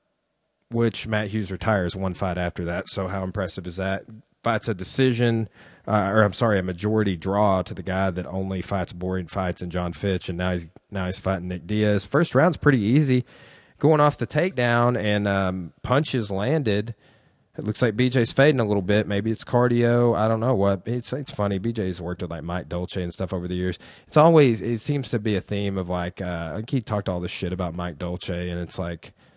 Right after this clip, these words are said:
I don't know. I don't know. I, I feel like, I f-, personally feel like just from the outside, and it could just be media interpretations, Diaz switch southpaw, that, um, B J's lazy, uh, and, uh,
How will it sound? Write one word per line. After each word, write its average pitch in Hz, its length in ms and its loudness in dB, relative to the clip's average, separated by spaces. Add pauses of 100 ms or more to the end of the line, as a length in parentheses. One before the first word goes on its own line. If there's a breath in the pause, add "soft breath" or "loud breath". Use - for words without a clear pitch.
(960 soft breath)
I - 100 -6
don't 104 160 0
know. 87 220 -2
I 87 80 0
don't 104 140 2
know. 92 120 2
I, 107 240 0
I 107 60 0
feel 117 180 0
like, 98 400 0
I 117 120 4
f-, - 300 -4 (120)
personally 120 500 2
feel 120 200 0
like 113 200 2
just 101 200 -6
from 104 180 0
the 92 80 -4
outside, 101 580 -2
and 95 80 -2
it 92 120 -4
could 101 140 -4
just 98 200 -8
be 98 120 -2
media 92 380 -2
interpretations, 95 720 -4
Diaz 85 280 -6
switch 85 200 -10
southpaw, 87 460 -6 (420 loud breath)
that, 98 260 2
um, 87 440 -2 (200)
B 113 140 2
J's 117 280 0
lazy, 92 520 -4 (500 soft breath)
uh, 113 60 -14
and, 90 1120 -8 (520)
uh, 87 380 -10